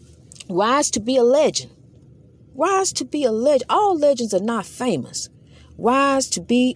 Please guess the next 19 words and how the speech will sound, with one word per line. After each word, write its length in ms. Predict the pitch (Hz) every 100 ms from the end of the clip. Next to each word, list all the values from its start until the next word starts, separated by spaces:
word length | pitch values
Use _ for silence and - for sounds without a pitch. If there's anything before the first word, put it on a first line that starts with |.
| -
a 80 | 160
legend 520 | 175 226 240 226 226
in 280 | 208 233 220
God. 400 | 170 226 214 139 - -
'Cause 160 | - 190
I'm 120 | 220
tell 200 | 233 247
you 60 | 220
something, 260 | 240 202
God 280 | 170 226 226
can 120 | -
put 240 | - 247 233
something 420 | - 226 208 170
right 260 | 208 214 -
there 140 | 220
for 240 | 220 226
you 280 | 233 190 226
to 140 | - -
do, 420 | 156 226 247